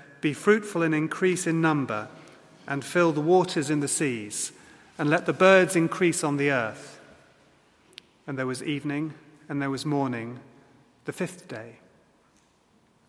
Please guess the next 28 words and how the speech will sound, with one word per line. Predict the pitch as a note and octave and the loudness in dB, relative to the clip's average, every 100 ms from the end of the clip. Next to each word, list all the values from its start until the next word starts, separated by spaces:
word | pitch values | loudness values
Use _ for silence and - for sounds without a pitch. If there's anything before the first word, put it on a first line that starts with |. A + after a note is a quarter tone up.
| _ _ _ _ _ _ _ _ | _ _ _ _ _ _ _ _
And | E3+ | -2
God | F#3+ F#3+ | 4 4
said, | - F#3 D#3 D3+ | 4 2 2 2
"Let | F#3 G3 | 0 0
the | E3+ | 2
land | F3+ F#3+ F#3+ - | 2 2 2 -2
produce | E3 E3 D3+ D#3+ | -4 0 0 2
living | E3+ E3+ | 0 0
creatures | D#3+ F3 E3+ E3+ C3 | 0 0 0 -2 -8
according | C3+ D#3 D3 C#3 | -6 -2 -2 -4
to | C#3 | -4
their | C3 | -6
kinds, | C3 - D3 A#2+ G#2+ A2+ - - - - _ _ - | -6 -4 -4 -4 -8 -10 -10 -10 -16 -20 _ _ -4
livestock, | D#3 D3+ D3 - B2 A2 - - - - _ _ _ _ - | 0 2 0 -6 -6 -10 -16 -20 -20 -20 _ _ _ _ -8
creatures | D#3+ D3+ D#3 C3+ | -4 -2 -4 -6
that | D#3+ | 0
move | E3 D3+ | 4 4
along | D#3 D#3 D3+ | 4 4 2
the | |
ground, | D3 F3 D#3 B2+ | 2 4 4 2
and | B2+ C#3+ | 0 2
wild | D3+ D3 | 2 4
animals, | D#3 D#3+ C#3 A#2+ A#2+ - - | 4 4 2 -2 -8 -8 -6
each | F#3 - | -6 -6
according | F3 - D#3 D3 D3 | -8 -4 -2 -2 -2
to | D#3+ | -4
its | F3 - | -4 -6
kind." | - C3 A2+ G#2 G#2 | -10 -10 -12 -14 -18